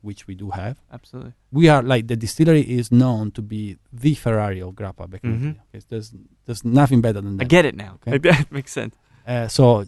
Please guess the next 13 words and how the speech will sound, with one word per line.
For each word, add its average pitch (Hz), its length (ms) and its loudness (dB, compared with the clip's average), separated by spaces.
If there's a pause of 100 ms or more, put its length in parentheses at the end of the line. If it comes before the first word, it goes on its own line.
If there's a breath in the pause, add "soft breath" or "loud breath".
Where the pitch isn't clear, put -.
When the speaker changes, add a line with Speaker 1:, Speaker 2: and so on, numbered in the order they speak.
(120)
Speaker 1:
an 127 120 0
excellent 151 380 0
juice. 113 320 -12 (220)
Then 117 440 -2
we 147 360 4
need 160 300 4
to 139 80 4
invest 117 440 2
in 107 80 0
education. 92 540 -12 (200)
Speaker 2:
Mm. 113 240 -14
Speaker 1:
Okay? 104 240 -18
That's, 127 480 -6